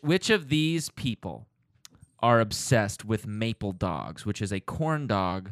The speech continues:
dipped in maple syrup? So fucking lame. Selena Gomez,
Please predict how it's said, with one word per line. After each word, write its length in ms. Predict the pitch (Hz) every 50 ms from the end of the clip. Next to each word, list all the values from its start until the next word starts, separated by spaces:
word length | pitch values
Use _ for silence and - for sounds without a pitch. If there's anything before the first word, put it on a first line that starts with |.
| - - -
dipped 240 | - 104 101 - -
in 140 | 104 98 98
maple 320 | 98 98 101 - 107 104
syrup? 580 | - - - - 139 135 120 90 82 - - - - _ _ _ _ _ _ _ _ _ _ _ _ _ _
So 340 | - - - - 107 95 92
fucking 420 | - - 95 95 - - 92 92
lame. 280 | 95 92 95 95 92 95 - _ _
Selena 500 | - - - - 135 135 143 147 165 214 220
Gomez, 760 | 170 156 127 113 107 104 98 98 98 98 98 98 - -